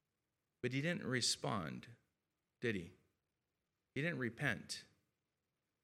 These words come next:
But at the same time, he was being nice now to this man of God. What is he to do? He is to be obedient to the word of God.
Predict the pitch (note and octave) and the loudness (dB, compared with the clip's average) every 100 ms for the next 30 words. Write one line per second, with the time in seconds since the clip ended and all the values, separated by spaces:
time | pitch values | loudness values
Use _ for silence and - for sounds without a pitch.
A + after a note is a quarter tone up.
0 | _ - F#3+ G3 E3+ A3 F#3 G3 F#3+ F3 | _ 8 8 8 8 8 8 6 6 6
1 | C#3+ D#3 E3 D3 E3 B2+ C#3+ - - D3+ | 6 4 6 8 10 10 8 2 6 8
2 | C#3+ G2+ C3+ - _ _ _ _ _ _ | 8 6 0 -6 _ _ _ _ _ _
3 | _ _ - D#3+ D3 C#3+ D#3 D#3 C#3 C#3 | _ _ 0 4 6 8 10 10 10 10
4 | C#3+ A2+ F2+ G2 - _ _ _ _ _ | 10 10 6 -4 -12 _ _ _ _ _
5 | _ _ _ _ _ _ _ _ - - | _ _ _ _ _ _ _ _ -16 -4
6 | A#2+ A#2+ A2+ A2 - C#3+ D#3+ - - - | 0 0 0 -2 -2 0 0 0 -8 -16
7 | _ _ _ _ _ _ _ _ _ _ | _ _ _ _ _ _ _ _ _ _
8 | _ _ _ _ _ _ _ _ _ _ | _ _ _ _ _ _ _ _ _ _
9 | _ _ - D3+ C#3 - C#3+ C#3+ C3+ D#3+ | _ _ 4 4 6 4 6 8 8 6
10 | D3 B2+ C3 B2 B2 A#2 B2 A2 F2+ | 4 2 0 2 2 2 2 0 0